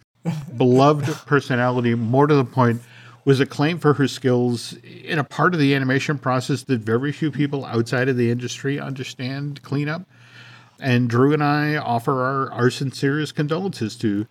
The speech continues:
Vera's friends and family at, at, for their loss. So anyway, we, we go from losses to potential winners.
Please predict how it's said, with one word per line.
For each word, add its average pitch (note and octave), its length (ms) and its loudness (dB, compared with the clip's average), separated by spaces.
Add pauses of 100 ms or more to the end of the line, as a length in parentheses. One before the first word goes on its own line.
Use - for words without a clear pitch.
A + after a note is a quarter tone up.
(440)
Vera's C3 260 6
friends C3 280 0
and C3+ 100 -6
family C3 500 -2
at, B2 180 -8
at, A2+ 220 -6 (500)
for - 260 -2
their C3+ 160 2
loss. D3 420 -4
So - 680 -4 (500)
anyway, E3+ 340 6
we, A2+ 280 4
we A2 100 0
go A2+ 220 2
from G2 480 -6 (640)
losses F#3+ 880 -4
to F3+ 1200 -2
potential F3+ 520 0
winners. F#4 680 -4